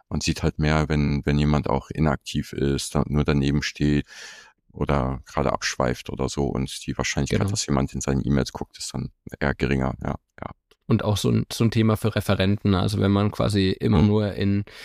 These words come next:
Speaker 2: so leere Kaffee
Speaker 1: Ja.
Speaker 2: reinspricht, dann ist es für mich als, als
Speaker 1: Mhm.
Speaker 2: Referent einfach auch eine größere Herausforderung, dann Feedback zu bekommen, ob das gerade vom Tempo passt
Speaker 1: Ja.
Speaker 2: oder nicht. Ähm, deswegen haben wir das jetzt halt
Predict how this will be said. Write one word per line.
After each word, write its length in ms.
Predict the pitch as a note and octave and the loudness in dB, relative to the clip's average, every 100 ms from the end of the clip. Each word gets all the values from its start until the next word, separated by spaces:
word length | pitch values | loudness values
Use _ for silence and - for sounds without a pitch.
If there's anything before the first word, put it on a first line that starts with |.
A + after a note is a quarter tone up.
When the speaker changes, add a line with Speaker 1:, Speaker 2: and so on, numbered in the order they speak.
| - - | -20 -20
Speaker 2:
so 160 | - A2 | -4 0
leere 320 | G2+ G2+ G2+ | 2 2 0
Kaffee 240 | G2 G#2 D#2+ | 0 2 4
Speaker 1:
Ja. 180 | A2 | 4
Speaker 2:
reinspricht, 640 | G#2 F2+ G#2+ - - A2 - | 2 2 0 0 -2 0 0
dann 140 | G#2+ | 0
ist 140 | G#2+ G#2 | 0 -4
es 160 | G2 | -4
für 120 | - | -2
mich 400 | A2 A2+ B2+ - | 2 2 0 -4
als, 380 | G#2+ G2 - - | -4 -4 -4 -10
als 280 | - - - | -10 -10 -2
Speaker 1:
Mhm. 80 | A2 | 0
Speaker 2:
Referent 360 | D2+ - G2 | 2 2 0
einfach 220 | G#2+ G#2 G2+ | 0 0 2
auch 160 | G2+ | 2
eine 120 | G#2 | 0
größere 380 | G2+ G#2+ G2+ G2+ | 0 0 0 0
Herausforderung, 800 | G2+ G2+ A2+ - - A#2+ A#2 A#2 | 0 0 0 0 0 0 0 0
dann 240 | A2+ - G2+ | 0 -2 -2
Feedback 360 | - A2 A#2 - | -4 -4 -4 -4
zu 140 | - | -6
bekommen, 480 | A2+ - C3+ D3 D#3+ - | -6 0 2 2 -2 -6
ob 180 | - | -12
das 160 | - G2+ | -8 -6
gerade 260 | - G2 G2+ | 0 0 0
vom 160 | - | -4
Tempo 260 | - A2 - | -2 -4 -4
passt 340 | - G#2+ E2+ | -2 -2 -2
Speaker 1:
Ja. 60 | - | -4
Speaker 2:
oder 140 | G#2+ | -2
nicht. 280 | G2 A#2 - _ - - - _ _ - | 0 0 -4 _ -20 -20 -20 _ _ -4
Ähm, 320 | G#2 F2+ G2+ | -2 0 -2
deswegen 340 | G2+ - G#2+ | -4 0 2
haben 140 | G2+ G#2 | 2 2
wir 80 | |
das 160 | G2+ G2 | 2 0
jetzt 160 | G2+ G2+ | 0 0
halt 160 | G2 | -2